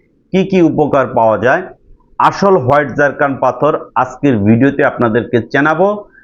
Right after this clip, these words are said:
যাতে আপনারা সঠিক রত্ন পাথরটি যে কোনোখান থেকে ক্রয় করতে পারেন, ডুপ্লিকেট বা নকল পাথর কিনে যেন প্রতারিত না হন।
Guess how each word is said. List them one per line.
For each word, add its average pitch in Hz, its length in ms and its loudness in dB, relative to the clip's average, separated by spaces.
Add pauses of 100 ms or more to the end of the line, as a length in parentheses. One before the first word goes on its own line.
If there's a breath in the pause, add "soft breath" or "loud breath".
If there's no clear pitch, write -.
(260 loud breath)
যাতে 131 320 0
আপনারা 143 460 0
সঠিক 151 500 -2
রত্ন 127 420 -2
পাথরটি 175 640 -2
যে 127 160 0
কোনোখান 151 480 0
থেকে 165 240 0
ক্রয় 139 300 0
করতে 143 340 -2
পারেন, 165 360 -2 (580)
ডুপ্লিকেট 143 600 0
বা 131 100 0
নকল 135 400 -2
পাথর 147 360 -2
কিনে 165 320 2
যেন 131 200 0
প্রতারিত 156 540 -2
না 113 200 2
হন। 82 260 -4